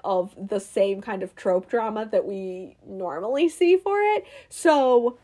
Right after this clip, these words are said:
anyway, fast read, um, bubbly, like, it was just, it, it was a cute read. It's a very good, it's like a beach read. It's a perfect beach read.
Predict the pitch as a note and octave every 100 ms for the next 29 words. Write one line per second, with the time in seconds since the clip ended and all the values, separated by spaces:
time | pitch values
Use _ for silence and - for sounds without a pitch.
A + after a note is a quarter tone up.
0 | _ _ _ - E4+ D4+ G#3 F#3+ - -
1 | D#4+ E4 - B3 A#3+ G#3+ G#3 G#3+ - _
2 | _ - A#3 F#3+ F#3 G3+ _ _ _ _
3 | _ _ _ _ _ _ - C#4+ C#4 D#4
4 | C#4+ C#4 C4 C4 - B3+ A3+ - - -
5 | - _ _ _ G4+ G4 D#4+ E4+ - -
6 | - D4 - D#4 D4 - - E4 F#4 D4
7 | G#3+ - G4 G4+ G#4+ G#4+ F#4+ D#4 - D#4+
8 | F#4+ F#4+ F#4+ A#3 F#3+ - - - C#4 C#4+
9 | F4 E4 B3 A#3+ E3 - F2 -